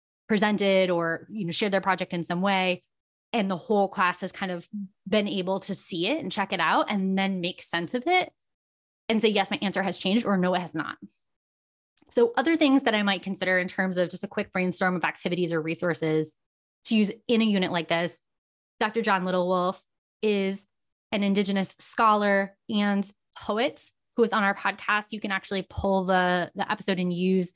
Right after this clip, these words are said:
his poetry that he reads aloud on there. I would do something like that to give more e-, experiences, lived experiences of Indigenous folks, and get a poetry sample at the same time. So you're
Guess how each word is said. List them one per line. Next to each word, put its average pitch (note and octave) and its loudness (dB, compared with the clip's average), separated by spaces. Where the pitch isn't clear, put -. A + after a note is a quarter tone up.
his A#3+ 2
poetry A3 -2
that G3+ -2
he F#3+ -4
reads F#3+ 2
aloud F#3 2
on F3 2
there. B3 2
I F3+ 2
would G3+ -2
do F#3+ -6
something F3+ -2
like E3+ -4
that G#3 -2
to A3 -8
give F#3+ -2
more A#3 4
e-, - -6
experiences, A3+ 0
lived G3+ -2
experiences G3+ 0
of A#3 4
Indigenous F#3+ -4
folks, G#3+ -2
and A#3 4
get - -4
a G3+ -2
poetry G#3 -2
sample F#3+ -4
at F#3 -4
the G3 -6
same E3+ 0
time. G3 2
So B3 -2
you're F#3 4